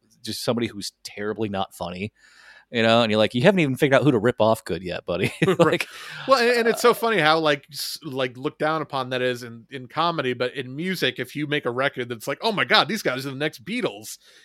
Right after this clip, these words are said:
Speaker 2: and it fucking sounds like, you know what I
Speaker 1: Right.
Speaker 2: mean? Like, it, it's so, you know, music is all about, like, putting your influences in a fucking blender and, like, you know, g-, giving out your interpretation of all the, the bands and
Speaker 1: That's,
Speaker 2: musicians
Speaker 1: it's why
Speaker 2: that
Speaker 1: the be-,
Speaker 2: influenced you.
Speaker 1: the best comedians just tell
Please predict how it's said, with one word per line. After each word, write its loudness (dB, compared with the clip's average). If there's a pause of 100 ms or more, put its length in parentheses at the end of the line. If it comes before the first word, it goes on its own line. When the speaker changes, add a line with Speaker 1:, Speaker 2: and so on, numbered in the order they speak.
Speaker 2:
and 0
it 0
fucking 2
sounds 2
like, -2
you 2
know 2
what 4
I 2
Speaker 1:
Right. 0
Speaker 2:
mean? 2
Like, 2
it, -2
it's -6
so, 2 (420)
you 0
know, 4 (260)
music -2
is -2
all 0
about, 0
like, -2 (320)
putting -2
your -2
influences -6
in -2
a -4
fucking -6
blender -2
and, -8
like, -8 (400)
you -8
know, -6 (220)
g-, -18
giving 0
out 0
your -2
interpretation -4
of -8
all -4
the, -6 (100)
the -12
bands -6
and -12
Speaker 1:
That's, -14
Speaker 2:
musicians -4
Speaker 1:
it's 0
why 2
Speaker 2:
that 0
Speaker 1:
the -8
be-, 6
Speaker 2:
influenced 2
you. -12
Speaker 1:
the -2
best 4
comedians 0
just -4
tell 0